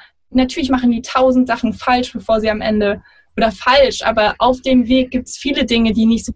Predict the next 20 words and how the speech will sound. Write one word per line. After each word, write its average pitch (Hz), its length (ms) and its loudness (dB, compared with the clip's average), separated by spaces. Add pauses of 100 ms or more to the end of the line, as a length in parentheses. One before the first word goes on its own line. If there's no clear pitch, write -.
(140)
funktionieren, 202 520 0
die, 196 240 -2
wie 202 200 -2
sie 196 180 0
sich 196 180 -4
das - 260 -8 (360)
am 160 140 -2
Anfang 190 340 -2
vorgestellt 190 640 -4
haben. 190 260 -2
Aber 196 300 -2 (800)
es 254 100 -12
ist 254 160 -2
der 262 80 2
Prozess. 254 520 -2 (340)
Es 233 240 -6
ist 330 240 -4
ja 254 260 0
oft 254 220 -8
so, 214 520 0